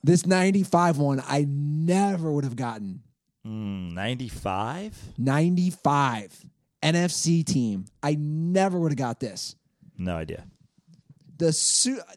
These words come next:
Speaker 1: I believe, did they play in the Super Bowl this year? I, th-, I believe this is the year they lost to the Broncos. The Atlanta Falcons.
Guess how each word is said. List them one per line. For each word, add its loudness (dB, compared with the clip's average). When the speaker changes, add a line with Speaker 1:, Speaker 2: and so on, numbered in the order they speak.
Speaker 1:
I -6
believe, -6
did -10
they 2
play -2
in 0
the 0
Super 0
Bowl -4
this -2
year? -2
I, 2
th-, -8
I 2
believe 0
this 2
is 0
the 2
year 6
they 4
lost 2
to 0
the 4
Broncos. 2
The 4
Atlanta 4
Falcons. 0